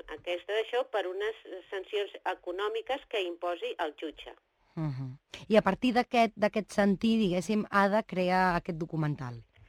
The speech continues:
Speaker 1: No, bueno, sí, sí, però és que el documental no, no tan sols és una visió sobre l'aspecte del Codi Penal,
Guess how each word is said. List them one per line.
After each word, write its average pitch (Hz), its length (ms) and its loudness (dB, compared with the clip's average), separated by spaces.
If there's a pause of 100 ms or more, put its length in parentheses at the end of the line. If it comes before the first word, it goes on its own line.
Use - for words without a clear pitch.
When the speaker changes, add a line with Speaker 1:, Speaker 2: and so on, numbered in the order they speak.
(280)
Speaker 1:
No, 247 200 2 (280)
bueno, 196 280 2 (160)
sí, 190 220 0 (460)
sí, 247 120 2
però 180 240 2
és 208 140 0
que 247 100 0
el 233 160 2
documental 220 640 2
no, 247 140 2 (180)
no 208 160 2
tan 190 220 -2 (100)
sols 214 260 2 (180)
és 196 360 2
una 190 240 0
visió 190 720 2 (420)
sobre 180 240 2
l'aspecte 180 600 0
del 165 180 0
Codi 180 260 4
Penal, 196 400 0